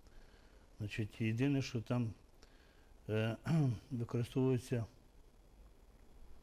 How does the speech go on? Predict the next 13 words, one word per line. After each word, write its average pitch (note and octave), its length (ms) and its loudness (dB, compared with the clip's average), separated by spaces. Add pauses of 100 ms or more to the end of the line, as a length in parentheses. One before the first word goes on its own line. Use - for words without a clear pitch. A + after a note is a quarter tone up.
(400)
така A2+ 220 0
складова, A#2 460 2
як A2+ 160 2
гідророзрив A2+ 600 2
пласта. - 360 -6 (960)
Але A#2 260 0
тим C3 280 2
не C3 80 4
менше, C3+ 380 0
значить, A#2 460 -2
при C3 120 -2
розробці A#2+ 500 0
родовищ A#2 540 -2